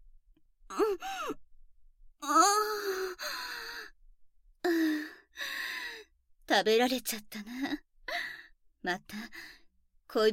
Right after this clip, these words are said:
人サキュバスのおまんこの中に。うん。こうやって、ギューっ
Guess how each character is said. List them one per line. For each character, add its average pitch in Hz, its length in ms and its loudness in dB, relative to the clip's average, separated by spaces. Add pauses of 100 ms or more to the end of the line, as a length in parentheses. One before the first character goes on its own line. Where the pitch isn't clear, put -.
人 247 120 0
サ - 180 -4
キ - 120 0
ュ - 20 -4
バ 233 100 -4
ス 220 140 0
の 196 180 -2
お 208 40 -2
ま 247 180 0
ん 294 60 0
こ - 140 -4
の 202 140 -6
中 233 400 -8
に。 285 280 -6 (1080)
う 294 80 0
ん。 262 320 -2 (3250)
こ 208 180 0
う 202 80 -2
や 208 160 -4
っ 214 40 -6 (180)
て、 - 100 -6 (1040)
ギ 247 140 4
ュ 254 40 2
ー 247 240 -2
っ - 40 -6